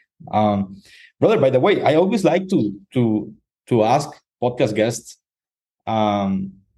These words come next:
one question that I don't know if, if you are cool with answering it, but, um, I, if for some people,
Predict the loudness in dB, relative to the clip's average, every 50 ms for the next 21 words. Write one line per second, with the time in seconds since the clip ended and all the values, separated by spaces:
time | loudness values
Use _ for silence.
0 | _ _ _ _ _ -2 0 0 0 0 0 0 0 0 0 0 0 0 -2 -2
1 | -4 -8 -6 -2 -2 0 0 0 0 0 0 0 -2 -4 -6 -6 -8 -8 -10 -12
2 | -12 -10 -8 -4 0 2 2 2 2 2 2 2 2 2 2 0 0 0 0 -2
3 | -2 -2 -2 -2 -2 -2 -2 -4 -2 -2 -2 -2 -4 -6 _ _ _ _ _ _
4 | _ _ _ _ -10 -6 -6 -4 -4 -4 -4 -6 -6 -8 -10 -4 -2 0 0 0
5 | 0 -4 -6 -4 -4 -2 -2 -4 -4 -10 -16 -20 _ -8 -4 -2 0 2 2 2
6 | 2 2 2 0 0 0 0 0 0 -2 -4 -10